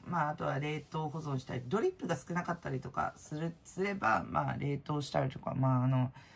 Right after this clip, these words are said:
漬け魚みたいな感じで、結構なんかこう、贈り物でもらう系とか、株主優待系のやつって、もう塩気が多くて、なんかあの、干物みたいになってるやつは結構多いんだけど、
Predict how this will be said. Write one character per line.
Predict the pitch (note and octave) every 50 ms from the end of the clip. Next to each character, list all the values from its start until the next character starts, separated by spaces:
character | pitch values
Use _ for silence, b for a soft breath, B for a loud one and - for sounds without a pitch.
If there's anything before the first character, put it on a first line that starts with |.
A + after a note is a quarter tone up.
| B B B B B
漬 | - - - - - F4
け | F4+
魚 | G#4 G#4+ G#4 F#4 B3 G3 F3+
み | F3 E3 E3
た | E3 D#3
い | D3+
な | D3
感 | - - D3+ D3+ D3
じ | D3 D3 D3
で、 | D#3 D3+ D3+ D3 D3 b b b b b b b - - - -
結 | E4 - - -
構 | - - F3
な | E3+ F3
ん | E3+ E3
か | D3+ C#3+
こ | - D3 C#3+ C3+ - - - _ _ _ - -
う、 | - C3+
贈 | C3+ - D#4 E4+
り | G4 F#4
物 | F4+ F4+ F4 F4 F4+ F4
で | F4 D#4+
も | C4 B3+ B3+
ら | B3+ B3+ B3 B3
う | B3 A#3+
系 | - - - A3+ A3
と | A3 - A3 -
か、 | - D#3+ D#3
株 | - - E3+ E3 F#3+
主 | G#3 A3 A3 - - G3
優 | G3 F#3+ G3
待 | G3+ G3 G3
系 | F#3+ - F#3 F3+
の | F#3 F3+
や | F3+ F3
つ | - -
っ |
て、 | - - - D3 D3+ D3
も | C#3+ C#3+ D3
う | B2+ - - - -
塩 | G#3+ D4 F#4+ G#4 G4+ -
気 | - G4+ F#4
が | D#4+ G3+ F3+ E3
多 | E3 - - - F3+ F#3 E3+
く | E3 -
て、 | - - G3 G3
な | F#3 E3 D#3+
ん | D#3+ -
か | - D3
あ | D3
の、 | C#3+ C#3 C3+ C3+ b b b b b b b -
干 | - - A#3 B3+
物 | - G#5+ A#5 - A4+ A4+
み | A4 -
た | - -
い | G3
に | F3 E3+
な | E3+ E3+
っ | E3
て | - E3
る | D#3+ D#3+
や | D#3+ D#3
つ | D#3+
は | D#3+ D#3
結 | - E3 D#3 D#3 -
構 | - D3+ D3
多 | D3 D3+
い | D3
ん | C#3+
だ | C#3
け | - -
ど、 | -